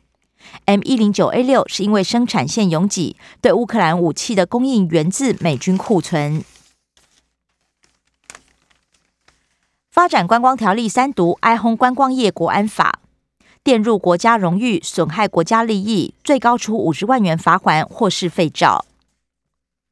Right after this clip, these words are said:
政府机关买快筛剂价差竟然达到五倍，公帑天价采购不手软，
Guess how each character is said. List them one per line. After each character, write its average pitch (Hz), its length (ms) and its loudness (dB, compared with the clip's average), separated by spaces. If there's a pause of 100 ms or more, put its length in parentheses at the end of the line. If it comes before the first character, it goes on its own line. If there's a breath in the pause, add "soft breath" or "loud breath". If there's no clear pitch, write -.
(1300 loud breath)
政 381 160 4
府 214 140 -2
机 233 120 -4
关 254 160 2
买 185 160 0
快 233 200 0
筛 233 200 0
剂 220 220 -4
价 254 240 0
差 226 220 0
竟 233 120 0
然 160 160 2
达 156 140 0
到 208 160 2
五 92 220 -4
倍， - 240 0 (580 loud breath)
公 233 180 2
帑 180 220 -2
天 254 300 -2
价 220 180 2
采 180 180 -4
购 208 200 0
不 240 120 -4
手 185 240 0
软， 196 280 0